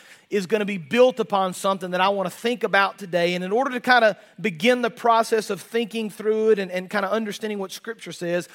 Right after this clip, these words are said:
I wanna put a question on the screen that I want you to consider and think about. We're gonna answer this morning. What is truth?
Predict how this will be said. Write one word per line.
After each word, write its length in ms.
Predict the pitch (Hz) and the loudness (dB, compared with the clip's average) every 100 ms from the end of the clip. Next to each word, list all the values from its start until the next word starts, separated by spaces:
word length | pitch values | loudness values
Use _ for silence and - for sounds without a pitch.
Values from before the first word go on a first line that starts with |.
| - - _ | -20 -20 _
I 80 | 165 | 2
wanna 200 | 226 240 | 4 2
put 200 | - 247 | -2 2
a 140 | 226 202 _ _ _ _ _ | 2 0 _ _ _ _ _
question 540 | - 277 269 - 233 | -2 2 2 0 -6
on 160 | 214 196 | -4 -4
the 80 | 180 | -8
screen 540 | - 180 180 180 180 | -10 -8 -6 -6 -4
that 80 | 170 | -2
I 40 | |
want 180 | 196 208 | -2 -4
you 60 | 190 | -10
to 60 | |
consider 760 | 185 165 - - 240 202 185 185 - - - - | -12 -12 -12 -4 -2 0 0 -4 -8 -20 -20 -6
and 160 | 190 | -6
think 300 | - 233 226 | -2 -2 -2
about. 500 | 190 165 165 165 160 - _ - | -2 2 2 2 -2 -6 _ -2
We're 160 | 196 | 0
gonna 120 | 180 | 0
answer 420 | 170 190 180 - 180 | -2 -2 -6 -8 -8
this 220 | 170 170 | -8 -8
morning. 320 | 180 170 160 | -6 -6 0
What 160 | 208 214 | 2 2
is 160 | - | 0
truth? 500 | - - 156 107 - | -10 -10 -10 -10 -20